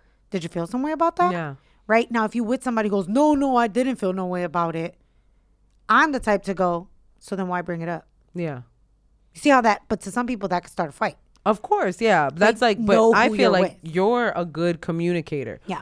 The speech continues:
Speaker 2: Whereas, like, I don't have very good reactions to stuff like that. I can either come across as dismissive, where I'm like, "Oh, it's nothing." Like, if you said, "Mm, yeah, it's nothing," or I can come across as defensive, dismissive or defensive. When I'm like, "Why would you feel that way?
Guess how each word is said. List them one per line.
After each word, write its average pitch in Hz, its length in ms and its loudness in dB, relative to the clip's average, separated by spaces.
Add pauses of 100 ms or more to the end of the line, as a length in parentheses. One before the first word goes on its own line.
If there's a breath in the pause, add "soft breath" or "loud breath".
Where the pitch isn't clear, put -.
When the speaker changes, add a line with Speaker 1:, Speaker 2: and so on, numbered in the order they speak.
Speaker 2:
Whereas, 160 400 -2
like, 156 300 -4 (340 soft breath)
I 190 200 0
don't 180 260 0 (160)
have 156 340 -2
very 156 300 0
good 151 200 -4
reactions 143 580 -6
to 143 100 -10
stuff - 260 -10
like 127 180 -8
that. 117 160 -10
I 139 100 -8
can 151 140 -8
either 143 360 -4 (220 soft breath)
come 175 180 -2
across 160 380 -2
as 151 160 -6
dismissive, 160 720 -4 (260 soft breath)
where 165 140 -2
I'm 165 120 -2
like, 185 140 -2
"Oh, 208 80 -2
it's 196 100 -4
nothing." 143 360 -6 (200)
Like, 185 160 0
if 196 120 4
you 214 80 -2
said, 202 240 2
"Mm, 202 200 -6
yeah, 262 140 -6
it's 226 80 -8
nothing," 160 260 -4 (360 loud breath)
or 202 400 4
I 170 100 -2
can 180 140 -6
come 170 180 -6
across 160 320 -4
as 143 100 -10
defensive, - 760 -10
dismissive 196 520 -4
or 160 160 -2
defensive. 135 640 -10 (300)
When 156 100 -4
I'm 160 60 -2
like, 156 120 -2
"Why 165 120 4
would 160 120 0
you 156 80 -6
feel 180 160 0
that 139 160 -4
way? - 220 -14